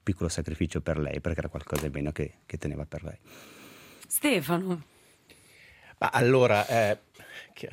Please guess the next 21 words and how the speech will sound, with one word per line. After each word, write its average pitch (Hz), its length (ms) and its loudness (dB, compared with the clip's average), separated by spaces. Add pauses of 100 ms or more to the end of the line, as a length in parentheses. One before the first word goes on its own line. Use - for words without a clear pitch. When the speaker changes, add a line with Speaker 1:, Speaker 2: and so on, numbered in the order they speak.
Speaker 3:
ognuno 135 320 2
di 127 100 4
noi 135 220 6
ha 127 80 6
la 120 80 2
sua 127 140 0
esperienza, 127 640 4
io 131 180 4
credo 127 220 4
che 101 80 2
siamo, 120 300 2 (280)
siamo 127 260 4
sempre 151 300 4
molto 143 320 6
attenti 131 460 2
a 131 60 6
noi 120 100 0
stessi, 117 540 2
al 117 100 2
nostro 117 300 -2
successo, 135 840 2